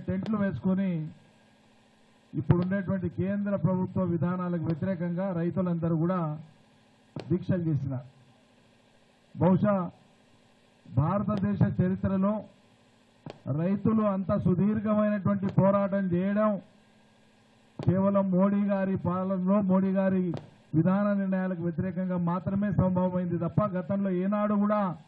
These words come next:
అంత సుదీర్ఘమైన రైతాంగ పోరాటాలు జరగలే. దానికి కా-, కారణమేంది? ఇప్పుడున్న కేంద్ర ప్రభుత్వం రైతు వ్యతిరేక చట్టాలను తీసుకొని వచ్చి రైతులు వద్దన్నా, ఆందోళన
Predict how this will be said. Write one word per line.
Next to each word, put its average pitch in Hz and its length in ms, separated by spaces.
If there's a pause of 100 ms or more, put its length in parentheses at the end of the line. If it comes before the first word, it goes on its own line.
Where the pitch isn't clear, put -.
(540)
అంత 180 260
సుదీర్ఘమైన 214 720
రైతాంగ 196 420
పోరాటాలు 175 480
జరగలే. 175 440 (1800)
దానికి 170 220
కా-, 151 200 (640)
కారణమేంది? 208 680 (1300)
ఇప్పుడున్న 196 380
కేంద్ర 214 400
ప్రభుత్వం 214 600 (960)
రైతు 202 280
వ్యతిరేక 214 420 (180)
చట్టాలను 202 420
తీసుకొని 202 440
వచ్చి 208 400 (1000)
రైతులు 214 480
వద్దన్నా, 226 500
ఆందోళన 220 640